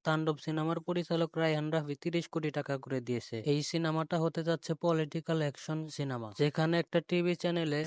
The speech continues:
সন্ত্রাসী হামলা দেখানো হবে এবং এটাকে কেন্দ্র করেই সিনেমার গল্প এগিয়ে যাবে। এবং এই জন্যই কিন্তু বলিউডের অ্যাকশন ডিরেক্টর সুনীলকে নিয়ে আসা হয়েছে তাণ্ডব সিনেমার অ্যাকশন পরিচালনা করার জন্য। তাণ্ডব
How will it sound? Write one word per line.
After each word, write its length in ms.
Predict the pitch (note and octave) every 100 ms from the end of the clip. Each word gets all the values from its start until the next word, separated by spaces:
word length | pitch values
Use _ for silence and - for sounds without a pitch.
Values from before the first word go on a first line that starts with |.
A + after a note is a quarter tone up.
| D#3
সন্ত্রাসী 500 | D#3 D3+ D#3 D3+ E3+ D3+
হামলা 280 | D3 D#3 D#3+
দেখানো 300 | D#3+ D3 D3+ D#3
হবে 220 | D#3 D#3+ F3 - D#3
এবং 160 | D#3 E3+ E3
এটাকে 280 | F3 E3 F3+ -
কেন্দ্র 240 | F#3 F3+ F3 -
করেই 260 | D#3 D#3+ F#3+ -
সিনেমার 340 | D3+ D3+ D#3 D#3
গল্প 180 | D#3+ D3 D3 D3+
এগিয়ে 240 | D3 C#3 C3
যাবে। 200 | A2+ G#2 _ _ _ G#3+
এবং 280 | D#3+ E3 E3+ E3+
এই 80 | F3
জন্যই 300 | F#3 F#3+ G3 F#3+
কিন্তু 240 | F#3+ F3 D#3+ D3
বলিউডের 500 | D3+ D#3+ E3+ E3 E3 D#3
অ্যাকশন 340 | - - E3 E3+ C3+
ডিরেক্টর 580 | D3+ D3+ - - D#3+ B2+ -
সুনীলকে 520 | D#3+ E3 D#3 - D3+ E3
নিয়ে 180 | D#3 E3 E3
আসা 180 | D3 E3 D#3+
হয়েছে 320 | E3+ F3 - F3+ -
তাণ্ডব 320 | F3 E3+ D#3+ -
সিনেমার 420 | D3+ D3+ D#3+ F3+ F#3+ F3
অ্যাকশন 380 | D#3 - F3+ F#3
পরিচালনা 520 | G3+ G3 F#3+ F#3 F3 E3
করার 220 | D#3+ D3 C3+
জন্য। 220 | B2+ B2 A#2 G#2+
তাণ্ডব 300 | D#3 E3 E3+